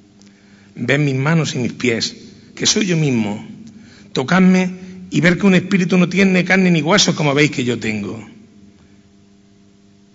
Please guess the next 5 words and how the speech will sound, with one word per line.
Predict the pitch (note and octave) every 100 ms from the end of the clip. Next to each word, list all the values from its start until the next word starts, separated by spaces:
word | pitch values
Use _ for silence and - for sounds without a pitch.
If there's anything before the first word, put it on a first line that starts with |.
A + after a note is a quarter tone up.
| - - - -
Para | G#2+
convencer | G2 A#2+ A#2 F#2 C#3 A#2+ - -
a | -
los | A#2 -
incrédulos, | B2 - E3 D#3 D3 C#3+